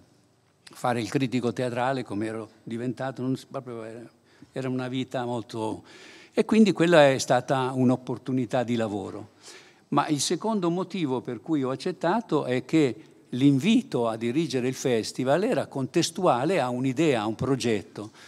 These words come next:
di costruire un teatro a Sant'Arcangelo, un teatro che fosse anche residenziale, e quindi Sant'Arcangelo sarebbe diventato un centro teatrale capace di realizzare un'attività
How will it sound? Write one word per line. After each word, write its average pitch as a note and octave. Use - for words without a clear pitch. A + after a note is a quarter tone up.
di C#3
costruire D#3
un G#2
teatro G#2+
a -
Sant'Arcangelo, A2
un C3
teatro C3
che A#2
fosse B2+
anche B2
residenziale, A2+
e C#3
quindi F#3+
Sant'Arcangelo E3
sarebbe C3+
diventato B2+
un A2+
centro D3+
teatrale C#3+
capace D#3+
di D3+
realizzare C3+
un'attività C#3+